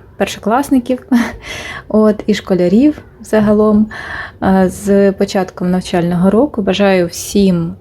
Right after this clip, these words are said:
е, щоб цей навчальний рік був спокійний, щоб ми якомога швидше, е, повернулися до звичного режиму. От, е,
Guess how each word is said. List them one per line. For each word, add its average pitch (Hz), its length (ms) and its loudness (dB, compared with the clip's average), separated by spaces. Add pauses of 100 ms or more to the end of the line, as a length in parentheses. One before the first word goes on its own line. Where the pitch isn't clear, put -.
(140)
е, 180 160 -2
щоб 170 220 -2 (220)
цей 196 320 2
навчальний 185 440 2
рік 180 200 0
був 185 240 0
спокійний, 240 840 2 (340)
щоб 190 280 0
ми 202 140 6
якомога 196 640 4
швидше, 185 840 0 (100)
е, 185 380 2
повернулися 196 680 4
до 190 120 2
звичного 180 760 0
режиму. 226 680 4 (680)
От, 208 440 2
е, 196 340 4